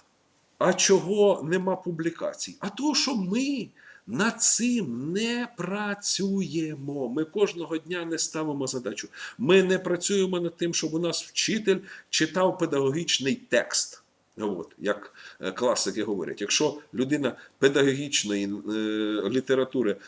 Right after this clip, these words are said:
не почитала, не почитала за, е, день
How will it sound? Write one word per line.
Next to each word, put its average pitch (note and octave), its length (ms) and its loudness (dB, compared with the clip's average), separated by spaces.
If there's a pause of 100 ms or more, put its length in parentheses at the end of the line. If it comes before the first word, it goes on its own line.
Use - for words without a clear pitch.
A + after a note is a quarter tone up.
(120)
не C3 300 2
почитала, F3+ 1040 0 (100)
не D#3 160 2
почитала C#3 640 -2 (260)
за, C#3+ 480 0 (260)
е, G#2 600 -2
день G#2+ 400 2